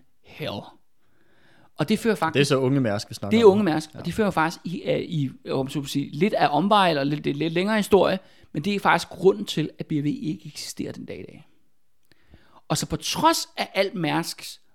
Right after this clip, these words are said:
Speaker 1: ordgøjl om patriotisme og nationalisme og Dannebrog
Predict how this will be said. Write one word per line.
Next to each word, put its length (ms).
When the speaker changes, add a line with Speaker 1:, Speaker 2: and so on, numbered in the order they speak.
Speaker 1:
ordgøjl 560
om 200
patriotisme 960
og 140
nationalisme 840
og 160
Dannebrog 460